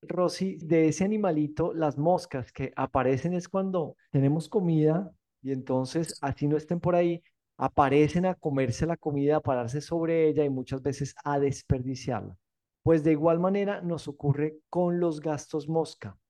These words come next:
Mientras no tengamos dinero, no aparecen por ahí. Pero cuando tenemos el bolsillo lleno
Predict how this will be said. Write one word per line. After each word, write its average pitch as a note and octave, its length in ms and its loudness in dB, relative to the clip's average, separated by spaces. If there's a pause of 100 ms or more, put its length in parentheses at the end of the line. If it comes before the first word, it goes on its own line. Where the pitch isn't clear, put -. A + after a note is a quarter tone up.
(160)
Mientras F3+ 360 0
no G3 140 0
tengamos B3 420 0
dinero, A#3 360 0
no G3+ 120 0
aparecen F#3 480 -4
por G3 140 -10
ahí. B2 260 -8 (280)
Pero D3 200 2
cuando D3 260 0
tenemos D3+ 340 -2
el E4 100 -2
bolsillo D#3+ 460 -2
lleno D#3+ 500 -2